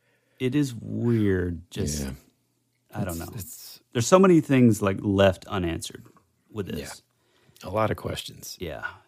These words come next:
Speaker 1: Um, but I do love, like, the jerky movements, the antenna on its head, the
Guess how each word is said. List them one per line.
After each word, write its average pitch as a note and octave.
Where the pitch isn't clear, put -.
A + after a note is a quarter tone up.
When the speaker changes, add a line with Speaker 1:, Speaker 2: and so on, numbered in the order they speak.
Speaker 1:
Um, E2+
but A#2+
I C3
do C3
love, A2
like, F#2
the G2
jerky G#2
movements, F#2
the F2+
antenna G2
on F#2+
its F#2+
head, F2
the F2+